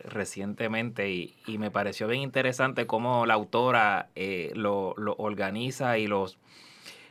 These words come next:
y lo, y los, nos va llevando, eh, a través de cada uno de los, de los tres pilares que muy bien mencionaste.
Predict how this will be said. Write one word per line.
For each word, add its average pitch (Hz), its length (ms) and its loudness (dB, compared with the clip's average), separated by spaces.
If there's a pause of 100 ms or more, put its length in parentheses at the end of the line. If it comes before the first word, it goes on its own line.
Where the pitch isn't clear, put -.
(160)
y 113 240 0
lo, 110 240 4
y 120 120 2
los, 113 180 4 (320)
nos 120 260 4
va 120 220 6
llevando, 151 840 2 (160)
eh, 104 520 0 (380)
a 120 140 6
través 120 340 2
de 139 120 2
cada 123 280 2
uno 143 260 0
de 135 120 0
los, 120 200 0
de 117 100 0
los 110 140 -2
tres 120 180 -4
pilares 131 420 -4
que 123 140 -4
muy 117 140 0
bien 127 180 0
mencionaste. 123 800 -2